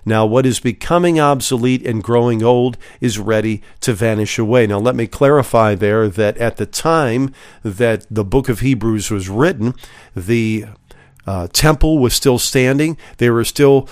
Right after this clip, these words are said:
conducting all of the daily sacrifices, and then once a year the high priest went into the holy place.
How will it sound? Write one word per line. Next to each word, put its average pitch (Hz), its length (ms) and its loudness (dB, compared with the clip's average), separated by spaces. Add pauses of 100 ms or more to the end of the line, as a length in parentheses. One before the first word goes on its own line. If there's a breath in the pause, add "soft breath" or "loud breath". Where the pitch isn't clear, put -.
(140 loud breath)
conducting 127 720 0
all 135 440 2
of 113 80 -4
the 110 80 -4
daily 120 400 -2
sacrifices, 123 1200 -4
and 107 100 -4
then 110 220 -2 (260 loud breath)
once 120 320 0
a 117 40 -4
year 120 260 0
the 107 220 -6
high 123 140 0
priest 127 420 -4
went 117 120 -2
into 113 140 -2
the 101 140 -4
holy 120 300 -2
place. 127 500 -4